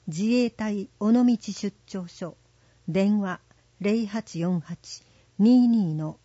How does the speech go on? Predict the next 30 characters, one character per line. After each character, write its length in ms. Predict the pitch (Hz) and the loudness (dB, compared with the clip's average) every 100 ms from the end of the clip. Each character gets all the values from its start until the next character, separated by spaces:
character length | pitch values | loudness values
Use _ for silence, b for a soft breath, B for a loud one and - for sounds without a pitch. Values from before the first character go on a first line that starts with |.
| _ 185 | _ -6
六 300 | 196 262 233 | -4 -2 -4
九 280 | 240 220 | -6 -6
四 380 | 143 165 165 165 | -6 -4 -4 -4
二。 240 | 156 143 - _ _ _ _ _ _ _ _ _ _ _ _ _ _ _ _ _ | -6 -8 -14 _ _ _ _ _ _ _ _ _ _ _ _ _ _ _ _ _
新 260 | - 294 254 | 4 6 6
規 200 | - 185 | 2 -6
就 380 | - 240 247 247 | -2 0 4 4
農 220 | 233 220 | 4 2
者 200 | - 165 | -2 -4
育 240 | 170 - | -6 -8
成 260 | - 202 190 | -6 -2 0
の 200 | 185 180 | 0 -2
研 280 | - 220 226 | 2 2 2
修 280 | - 226 214 | 0 -2 -2
受 200 | 175 185 | -2 -4
講 280 | - 214 156 | -4 -4 -6
者。 340 | - - - _ _ _ _ _ _ _ _ _ _ _ _ _ _ _ _ _ _ _ _ _ _ _ - | -12 -20 -20 _ _ _ _ _ _ _ _ _ _ _ _ _ _ _ _ _ _ _ _ _ _ _ -10
時、 480 | 196 - 202 208 - _ _ _ _ - | -8 -4 -6 -6 -10 _ _ _ _ -4
来 300 | 190 240 233 | 0 4 4
年 240 | 233 214 | 4 2
四 160 | - 240 | -2 -6
月 260 | 220 - | -6 -8
か 140 | - 165 | -10 -8
ら 240 | 165 - _ | -8 -12 _
平 280 | 240 262 262 | -2 -2 -2
成 300 | - 247 233 | -2 2 6
二 180 | 254 | 6
十 260 | 247 208 180 | 4 0 -2
五 180 | 170 160 | -2 -2
年 280 | 170 160 | -2 -4